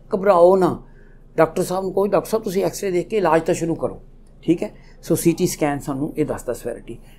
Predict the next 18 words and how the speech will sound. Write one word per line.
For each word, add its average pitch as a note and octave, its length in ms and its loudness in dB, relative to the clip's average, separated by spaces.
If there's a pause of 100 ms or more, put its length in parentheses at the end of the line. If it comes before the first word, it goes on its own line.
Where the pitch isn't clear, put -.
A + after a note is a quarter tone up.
(140)
ਇਸ E3 140 -2
ਤੋਂ F#3 220 -4
ਇਲਾਵਾ D#3 240 0
ਡੀ D#3+ 220 0
ਡਾਈਮਰ E3 300 0
ਟੈਸਟ D3+ 340 -8
ਹੁੰਦਾ A2+ 220 -6
ਵਾ, B2+ 160 -10 (360)
ਇਹਦੇ A3 160 -2
ਵਿੱਚ G#3+ 240 -4
ਕੀ G#3+ 220 -10
ਹੋ G3 160 2
ਰਹੀਆਂ D#3+ 180 -4
ਜ਼ਿਆਦਾ D#3 420 -2
ਮੌਤਾਂ F3 360 -8
ਜਿਹੜੀਆਂ E3 320 -10
ਆ B2 160 -10
ਰਹੀਆਂ, C#3+ 360 -6